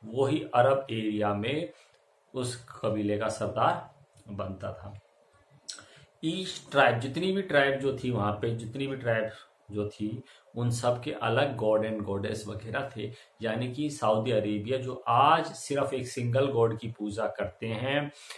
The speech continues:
बहुत साल पहले, fifteen hundred year ago पहले different गॉड और गॉडेस की पूजा करते थे। ठीक है, और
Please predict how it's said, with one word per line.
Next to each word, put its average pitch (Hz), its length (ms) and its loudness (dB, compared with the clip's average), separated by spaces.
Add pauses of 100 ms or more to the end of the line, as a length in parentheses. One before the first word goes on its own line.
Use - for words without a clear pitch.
(160)
बहुत 113 380 2
साल 123 260 4
पहले, 95 380 -6
fifteen 143 460 0
hundred 120 340 2 (120)
year 113 260 0
ago 104 240 2
पहले 107 440 0 (280)
different 160 920 0 (300)
गॉड 120 300 4
और 113 140 4
गॉडेस 104 380 2
की 113 120 -8
पूजा 107 400 4 (420)
करते - 300 -18
थे। - 140 -20 (960)
ठीक 120 220 -4
है, 135 220 -8 (380)
और 98 720 0